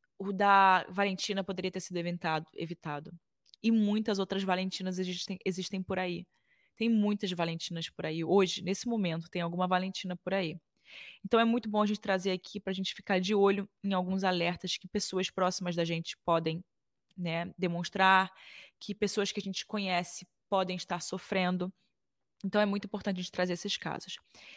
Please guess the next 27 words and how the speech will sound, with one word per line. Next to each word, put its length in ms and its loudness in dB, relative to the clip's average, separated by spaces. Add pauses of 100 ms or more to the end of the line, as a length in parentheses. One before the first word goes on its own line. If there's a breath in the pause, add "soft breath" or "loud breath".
(280 loud breath)
Eu 260 10
não 180 2
sei 240 6
o 40 0
que, 340 -16 (320)
o 40 -12
que, 100 -2
que 80 -6
de 100 0
fato 360 6
aconteceu 400 2
aquele 260 2
dia 240 0
com 240 -2
ela, 340 0 (320)
porque 200 -8
cada 240 -2
um 120 -4
diz 200 -4
uma 160 -2
coisa, 520 -2 (480)
mas 280 2
eu 60 4
acredito 460 0
muito 460 2
que 100 -12
talvez 480 2